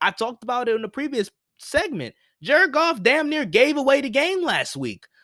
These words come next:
Um, now, luckily, the Buccaneers didn't wanna take it, but he, he, he damn near gave it away.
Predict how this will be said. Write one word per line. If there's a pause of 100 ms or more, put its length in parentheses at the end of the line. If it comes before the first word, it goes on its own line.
(220)
Um,
now,
luckily,
the
Buccaneers
didn't
wanna
take
it,
but
he, (120)
he,
he
damn
near
gave
it
away.